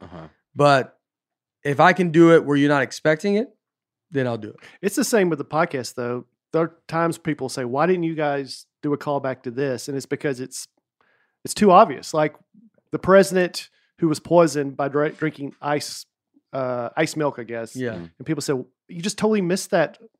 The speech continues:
Speaker 3: opportunity
Speaker 2: Yeah.
Speaker 3: to reference it." Well, that's too obvious.
Speaker 1: Yeah.
Speaker 2: Yeah, I don't think I thought about it either then.
Speaker 3: Oh, well, never mind then.
Speaker 2: But it's,
Speaker 1: Well,
Speaker 2: yeah.
Speaker 1: also, it's just, it, it, that w-, would be every line you could call back.
Speaker 2: You
Speaker 1: It
Speaker 2: could
Speaker 1: would
Speaker 2: call back something.
Speaker 1: just get watered
Speaker 2: Yeah.
Speaker 1: down with it over,
Speaker 2: Yeah,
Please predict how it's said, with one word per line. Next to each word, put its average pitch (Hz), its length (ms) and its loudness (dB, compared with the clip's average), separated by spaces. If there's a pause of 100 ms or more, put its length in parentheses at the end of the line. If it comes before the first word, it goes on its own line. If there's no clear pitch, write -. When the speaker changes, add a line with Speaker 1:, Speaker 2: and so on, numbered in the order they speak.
Speaker 3:
opportunity 160 500 -6
Speaker 2:
Yeah. 143 80 0
Speaker 3:
to - 60 -4
reference 165 280 -6
it." 156 80 -8
Well, 170 80 4
that's 175 160 2
too 165 180 0
obvious. 67 480 -8 (240)
Speaker 1:
Yeah. 160 160 -6 (280)
Speaker 2:
Yeah, 123 80 0
I - 20 4
don't 143 120 4
think 117 140 -2
I 110 60 -4
thought 117 260 -2
about 104 200 -8
it 104 120 -10
either 107 280 -8
then. 104 260 -12 (100)
Speaker 3:
Oh, 123 120 -10
well, 120 100 -10
never 127 140 -8
mind 107 240 -14
then. 117 140 -20 (440)
Speaker 2:
But 139 440 4
it's, 143 280 -4
Speaker 1:
Well, 160 120 6
Speaker 2:
yeah. 190 60 6
Speaker 1:
also, 156 320 8
it's 110 120 4
just, 104 200 -2
it, 110 200 -2
it, 104 460 -6
that 101 80 0
w-, 98 260 -2
would 87 240 -10
be 92 240 -8
every 98 340 4
line 90 420 -6
you 80 100 -18
could - 240 -14 (260)
call 82 240 -6
back. - 180 -6
Speaker 2:
You 190 80 2
Speaker 1:
It - 40 4
Speaker 2:
could 220 40 2
Speaker 1:
would 202 60 2
Speaker 2:
call 170 140 6
back 139 240 0
something. 113 260 -8
Speaker 1:
just 107 140 -8
get 95 140 0
watered 87 340 -4
Speaker 2:
Yeah. 107 80 -6
Speaker 1:
down 90 260 -4
with 85 220 -14
it 73 120 -12
over, 147 220 -8
Speaker 2:
Yeah, 110 160 -6